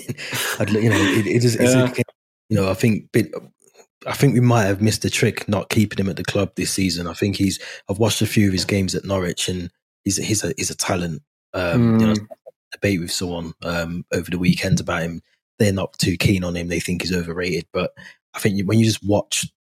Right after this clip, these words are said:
Speaker 1: hi-, him as a player, you know, we've, obviously we've watched him a lot, but he's just a player that would fit into that Chelsea team right now. Obviously, we haven't mentioned Saul Niguez in, in this episode, but again,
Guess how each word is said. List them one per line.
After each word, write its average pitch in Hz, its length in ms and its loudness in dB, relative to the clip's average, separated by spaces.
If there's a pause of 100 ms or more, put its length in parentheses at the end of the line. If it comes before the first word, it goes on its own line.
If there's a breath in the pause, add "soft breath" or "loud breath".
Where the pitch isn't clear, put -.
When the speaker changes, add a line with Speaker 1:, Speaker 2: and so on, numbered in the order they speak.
(160)
Speaker 1:
hi-, - 220 -4
him 104 240 4
as 87 100 0
a 90 80 -2
player, 87 480 0
you 95 80 -4
know, 87 100 -2
we've, 87 220 -6
obviously 90 300 -4
we've 90 160 -2
watched 87 240 -2
him 87 80 -4
a 85 40 -6
lot, 90 280 -2
but 95 200 -2 (360 loud breath)
he's - 180 -2
just - 240 -2
a - 40 -2
player 92 320 2
that 85 220 -4 (720)
would 104 160 -2
fit - 240 0
into 95 220 -2
that 90 160 -4
Chelsea 92 320 0
team 87 260 0
right 85 200 -4
now. 87 300 -4
Obviously, 101 240 -2
we 98 60 2
haven't 117 180 4
mentioned 98 280 0
Saul 98 220 2
Niguez 90 400 0 (260)
in, 90 200 -4
in 90 100 -2
this 104 180 2
episode, 90 520 -2
but 92 200 0 (540 loud breath)
again, 101 400 0